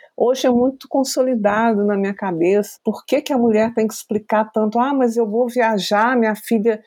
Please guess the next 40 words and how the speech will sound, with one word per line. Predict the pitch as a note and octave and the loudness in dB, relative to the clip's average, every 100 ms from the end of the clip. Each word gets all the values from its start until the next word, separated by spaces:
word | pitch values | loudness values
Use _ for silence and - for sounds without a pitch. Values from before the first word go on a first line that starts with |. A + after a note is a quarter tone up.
| - | -6
eu | F3 | -2
vou | F3+ G#3 G3+ | 0 -2 -4
pra | G#3 | -6
um | G#3 | -4
congresso." | G#3 G#3+ G#3 F#3+ G3+ A3 C4 - | -2 0 2 2 2 0 -2 -10
Eu | - F3 | -4 -2
já | G3 A#3+ | 0 -2
tive | - B3+ B3 | 0 0 2
muitas | A3+ C4 C4+ B3 | 2 0 0 -2
situações | - A#3+ A3+ A3 - G#3+ G#3+ G#3+ | 0 -2 0 -2 -2 -2 0 -2
de | G#3 | -4
falar | - G#3 G#3+ | -4 -2 0
não, | G#3+ G#3 A3 C4 C#4 | 0 2 0 0 -2
porque | G#3 - - F#3+ G3 - | -8 -8 -4 0 0 -2
eu | G3 | -2
me | G3 | -2
sentia | G3 - G3+ - G3+ G#3 F#3+ - _ | -2 -4 -4 -4 -2 0 -2 -6 _
culpada | A3+ A3+ A3 A3 A3+ A3 | -6 -2 -2 0 0 -2
de | G#3+ | -2
não | G#3 G3 | -2 -2
poder | G3 F#3 F3+ | -2 0 -2
viajar, | F#3 F3 D#3+ F3+ F#3+ A3 G3+ | -2 -2 -2 -2 0 0 0
né, | F#3 F#3+ | -2 -4
de, | F#3 - - | -4 -8 -14
pra | D#3+ - _ | -14 -16 _
palestras. | F#3+ F#3 F#3+ A3 G#3+ - G3 G#3 - - - - - - - _ | 0 2 2 2 0 -2 0 0 -4 -18 -20 -20 -20 -20 -20 _
Enfim, | D4 - F#3 G#3 - _ - | 0 2 0 0 -8 _ -2
voltando | A#3+ A#3 C#4+ | 0 2 2
agora | D4+ A3 A3 G#3+ - | 2 2 2 2 0
com | A#3+ | -2
relação | C4+ A#3+ A3+ - G#3 | 2 2 2 2 0
à | G3+ | 2
questão | F#3 - F#3 | -2 0 0
do | F#3 | 0
C | - | 0
N | F#3 F3+ | -2 0
P | - E3+ | -2 -6
Q, | - A3 D4 C4 E3+ - _ _ | -2 0 2 0 -2 -10 _ _
não | G#3 C#4 F#4+ | 0 0 0
só | - - C4 C#4+ D4 G#3+ - | -2 0 0 2 2 0 -2